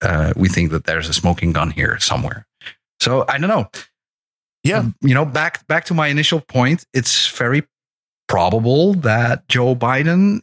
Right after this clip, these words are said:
Speaker 1: is either, um, I don't know, uh, maybe stroked out or something, and he's in a hospital, or, uh,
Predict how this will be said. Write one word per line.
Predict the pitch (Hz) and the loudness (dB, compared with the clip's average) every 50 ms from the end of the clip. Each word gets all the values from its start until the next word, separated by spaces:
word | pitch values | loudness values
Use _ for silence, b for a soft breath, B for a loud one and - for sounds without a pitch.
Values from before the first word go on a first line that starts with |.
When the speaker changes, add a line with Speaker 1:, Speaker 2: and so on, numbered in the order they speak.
| - - | -6 -4
Speaker 1:
is | - 156 156 156 160 156 151 143 - - - | -2 0 0 2 2 2 2 2 0 -2 0
either, | 147 151 151 147 151 151 151 151 151 147 - _ _ - | 0 2 2 2 2 2 2 2 0 -2 -4 _ _ -2
um, | 135 139 143 143 143 143 143 143 139 139 139 139 143 143 143 139 - - | 0 2 2 2 2 4 4 4 4 4 4 4 4 4 2 2 0 -2
I | 135 | -2
don't | 143 165 | -2 0
know, | 185 202 196 151 120 | 0 0 0 2 2
uh, | 110 107 | 2 2
maybe | 110 113 117 113 110 107 101 | 2 2 2 2 0 0 0
stroked | - - - - 117 110 104 - - | 0 -2 0 0 0 0 0 0 0
out | 87 92 110 - 175 | 0 0 0 0 0
or | 165 | 0
something, | - - 190 185 - 214 196 | 0 0 -2 0 0 2 2
and | 156 120 | 4 4
he's | 110 104 107 117 | 4 4 4 4
in | 107 | 2
a | 92 | 2
hospital, | 87 92 95 98 - 147 147 165 175 180 | 2 2 0 0 0 0 0 2 2 2
or, | - - 160 160 156 156 | 2 2 2 2 2 2
uh, | 156 151 151 151 147 147 147 151 | 2 2 2 0 0 0 0 -2